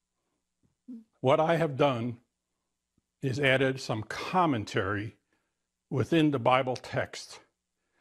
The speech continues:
so that it, you'll understand it a little clearer. And as I go through this, uh, study, you can come back and look at these words that I've added,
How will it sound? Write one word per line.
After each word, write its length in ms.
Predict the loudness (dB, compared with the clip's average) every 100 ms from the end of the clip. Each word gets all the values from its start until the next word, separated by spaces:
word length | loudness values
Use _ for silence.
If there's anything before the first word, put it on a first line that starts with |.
| _
so 240 | -4 0 2
that 180 | 2
it, 120 | 0 -2
you'll 320 | -2 -2 0
understand 640 | 0 0 -2 -2 0 0 0
it 160 | -2
a 80 | -2
little 280 | 0 0 -4
clearer. 580 | -2 2 4 2 -4 -12 _ _ _ _
And 140 | -2
as 140 | 0 0
I 100 | 0
go 240 | 4 2
through 280 | 2 0 0
this, 260 | 0 -4 -10 -18 -10
uh, 160 | -6 -4
study, 640 | -6 0 4 4 2 -6 -12 _ _ _ _ _ _ -6
you 160 | -4
can 180 | 0 2
come 180 | 2 2
back 400 | 4 2 2 -6 -20 _
and 160 | -4 2
look 180 | 2 2
at 140 | -2
these 400 | -2 -4 -6 -10 -14 -18 -4
words 380 | 2 2 2 -2
that 140 | 0
I've 160 | 0 0
added, 400 | 0 0 -2